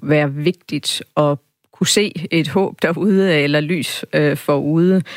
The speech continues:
Men i første omgang, så vil det altså handle om at passe godt på sig selv, og måske forkæle sig selv lidt, eller tilbringe tid med familie og venner,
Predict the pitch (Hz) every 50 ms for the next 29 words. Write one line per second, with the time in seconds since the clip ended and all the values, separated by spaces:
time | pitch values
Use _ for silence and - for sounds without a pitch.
0 | - - - - 147 143 139 147 - 151 160 165 - 139 147 151 156 160 156 143
1 | - - - - - 143 143 160 151 143 139 - - 135 131 127 - 147 131 120
2 | 143 143 143 151 160 151 143 135 135 127 139 127 - - 147 135 123 - 147 -
3 | - 151 151 151 - - - 143 - - 151 139 - - 160 165 165 - - -
4 | 190 139 135 - - 160 151 147 147 - - 156 135 - - - - - - 156
5 | 165 147 139 143 147 151 151 143 - - 160 151 135 - 151 160 160 - - 143
6 | 135 131 143 147 - - - - 156 156 - 139 143 147 147 143 143 - - -
7 | 190 170 - 143 143 139 - - 151 160 170 180 151 139 156 165 165 160 156 151
8 | 147 165 165 170 185 190 190